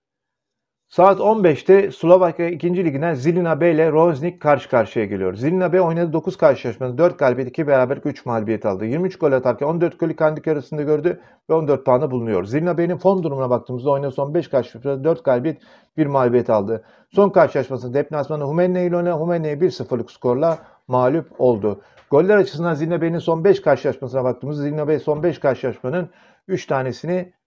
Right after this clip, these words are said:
bir buçuk üste tamamladı. Rožnik ise oynadığı dokuz karşılaşmada üç galibiyet, altı mağlubiyet aldı. On bir gol atarken yirmi bir golü kendi kalesine göre dokuz puanı bulunuyor. Rožnik'in form durumuna baktığımızda oynadığı son beş karşılaşmada iki galibiyet, üç mağlubiyet aldı.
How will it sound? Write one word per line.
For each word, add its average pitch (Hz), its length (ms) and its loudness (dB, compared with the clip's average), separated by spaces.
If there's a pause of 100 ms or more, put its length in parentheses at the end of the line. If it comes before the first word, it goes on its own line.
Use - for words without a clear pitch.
(120)
bir 165 120 0
buçuk 131 280 -6
üste 170 400 0 (200)
tamamladı. 110 640 -2 (440)
Rožnik 185 420 4
ise 143 140 -2
oynadığı 165 260 2
dokuz 175 260 -2
karşılaşmada 139 600 0
üç 185 200 -4
galibiyet, 147 380 2
altı 143 280 2
mağlubiyet 123 420 0
aldı. 101 220 2
On 165 200 2
bir 160 120 2
gol 139 120 4
atarken 123 380 0
yirmi 143 240 -4
bir 170 100 -2
golü 160 180 0
kendi 165 240 -4
kalesine 160 360 -2
göre 151 200 -4
dokuz 160 280 -4
puanı 139 280 -2
bulunuyor. 117 400 -2 (480)
Rožnik'in 180 460 2
form 190 280 0
durumuna 143 260 0
baktığımızda 127 420 -2
oynadığı 147 220 -4
son 151 200 -4
beş 180 160 2
karşılaşmada 127 420 -2
iki 135 200 -2
galibiyet, 143 380 2
üç - 120 -18
mağlubiyet 117 500 -2 (920)
aldı. 92 440 0